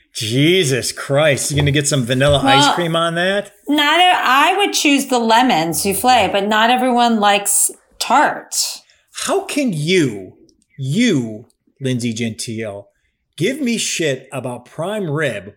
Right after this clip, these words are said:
Speaker 1: when you went and got a flourless chocolate cake?
Speaker 2: You had to pick the prime rib 'cause I outbid you.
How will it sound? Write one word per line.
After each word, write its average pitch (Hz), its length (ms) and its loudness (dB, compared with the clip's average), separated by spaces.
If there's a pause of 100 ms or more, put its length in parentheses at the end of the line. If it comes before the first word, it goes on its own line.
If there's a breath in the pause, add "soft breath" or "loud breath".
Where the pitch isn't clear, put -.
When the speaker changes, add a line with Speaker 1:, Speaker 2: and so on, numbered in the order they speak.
(180)
Speaker 1:
when 135 180 -4
you 220 120 -2
went 202 200 -4
and 151 80 -8
got 139 160 -4
a 117 40 -8
flourless 127 600 -6
chocolate 107 340 -12
cake? - 220 -20
Speaker 2:
You 330 260 2
had 330 500 2
to 339 120 0
pick 277 240 0
the 233 120 2
prime 190 360 2
rib 180 180 0
'cause 202 180 -2
I 208 140 6
outbid 254 640 2
you. 143 540 -2